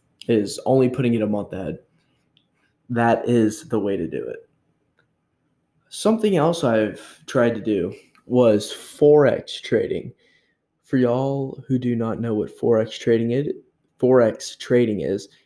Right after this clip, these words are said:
it is a cryptocurrency, not crypto, it's a currency exchange. So you can trade and sell the American dollar,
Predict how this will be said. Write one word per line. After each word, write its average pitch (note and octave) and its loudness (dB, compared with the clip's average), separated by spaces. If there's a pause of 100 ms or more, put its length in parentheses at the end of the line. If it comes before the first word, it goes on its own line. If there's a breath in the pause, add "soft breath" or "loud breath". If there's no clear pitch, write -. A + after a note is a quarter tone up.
(160 soft breath)
it A#2+ 4
is A#2 4
a G#2+ 2
cryptocurrency, C3+ -2 (840)
not D3+ -6
crypto, G2 -6 (600)
it's B2 0
a A#2 4
currency C3+ 0
exchange. - -6 (300)
So - -2
you B2 4
can A#2+ -6
trade C#3 -2 (140)
and A#2 -6
sell A#2+ -2 (200)
the A#2+ 2
American A#2+ 0
dollar, A2+ -4